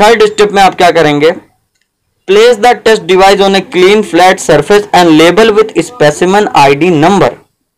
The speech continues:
यहाँ कह रहा है जो test device आप निकालेंगे उसे flat surface पे रख दीजिएगा और जो भी आपके specimen की आईडी नंबर है उस पे चढ़ा दीजिएगा ताकि आपसे जो है mistake ना हो कि ये किसका sample है।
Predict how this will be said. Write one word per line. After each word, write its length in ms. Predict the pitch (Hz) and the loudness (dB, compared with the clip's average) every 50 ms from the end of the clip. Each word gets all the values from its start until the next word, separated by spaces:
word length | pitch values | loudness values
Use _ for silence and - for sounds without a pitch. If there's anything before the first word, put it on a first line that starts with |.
| _ _ _ _ _ _ _ _ _ _ _ - - | _ _ _ _ _ _ _ _ _ _ _ -6 -2
यहाँ 220 | 170 190 220 226 | 0 0 0 0
कह 180 | - 220 202 185 | 0 2 2 2
रहा 300 | 175 170 160 147 147 147 | 4 4 4 4 4 4
है 240 | 156 170 180 247 - _ _ _ _ _ _ _ _ _ _ _ _ _ _ _ 143 | 4 2 0 -2 -6 _ _ _ _ _ _ _ _ _ _ _ _ _ _ _ -4
जो 140 | 147 196 | -2 -2
test 340 | 208 202 - - 226 220 185 | -2 -2 -2 -2 -2 -2 0
device 300 | 180 202 202 208 208 208 | 0 0 2 2 2 2
आप 200 | 214 208 202 196 | 2 2 0 0
निकालेंगे 680 | 196 190 160 185 180 180 190 214 214 196 175 175 190 214 | -2 -2 0 2 2 2 4 2 2 2 2 2 2 2
उसे 280 | 208 185 180 - 208 | 0 0 0 0 -2
flat 320 | 202 - 175 175 180 190 185 | -2 0 0 0 0 0 0
surface 340 | - 196 170 160 190 180 180 | -2 -2 -2 0 -2 -4 -2
पे 160 | - 185 165 | 0 0 2
रख 140 | 143 139 139 | 2 0 0
दीजिएगा 560 | 139 151 151 143 165 170 160 185 196 220 - - _ _ _ _ _ _ - - - | 0 -2 0 0 0 0 2 2 2 2 0 -4 _ _ _ _ _ _ -14 -4 -2
और 180 | 175 185 202 | 0 0 0
जो 240 | 196 175 185 208 220 | 0 0 2 2 2
भी 120 | 214 233 226 | 2 2 2
आपके 360 | 220 214 208 208 - 214 202 | 2 2 0 0 -2 -2 -2
specimen 540 | 202 - - 170 165 - 170 180 202 214 208 | -2 -2 -2 -2 -2 -2 -4 -2 -2 -2 -2
की 160 | 208 214 220 | -2 0 0
आईडी 380 | - - 160 160 160 160 175 | 0 2 2 2 2 0 0
नंबर 360 | 180 170 156 160 156 160 156 180 | 0 0 -2 0 0 0 2 2
है 60 | 202 | 0
उस 100 | 202 196 | -2 -2
पे 120 | - 202 | -4 -4
चढ़ा 340 | 185 - 170 156 156 156 165 | -2 0 0 2 2 2 2
दीजिएगा 420 | 170 175 180 165 175 170 160 170 | 0 -2 -2 -2 0 0 2 0
ताकि 360 | 170 - 165 160 165 - 175 170 | 0 0 0 -2 0 0 0 0
आपसे 300 | 165 151 - - 165 156 | 0 0 -2 -4 -4 0
जो 140 | 151 156 | 2 2
है 80 | 160 170 | 2 2
mistake 440 | 175 160 - - - 151 156 143 156 | 2 0 -2 -2 -2 0 0 0 2
ना 140 | 156 151 147 | 0 0 2
हो 160 | 143 147 139 - - - _ _ _ _ _ _ _ _ _ - | 2 0 -2 -2 -4 -16 _ _ _ _ _ _ _ _ _ -6
कि 80 | 151 | -2
ये 120 | 160 165 160 | -2 -2 0
किसका 360 | - 156 147 - - 160 147 | -2 -4 -4 -2 -2 -2 -2
sample 460 | - - 147 143 139 - 147 135 139 | 0 0 -2 0 0 0 0 0 0
है। 280 | 143 139 - - - | -2 -4 -12 -14 -18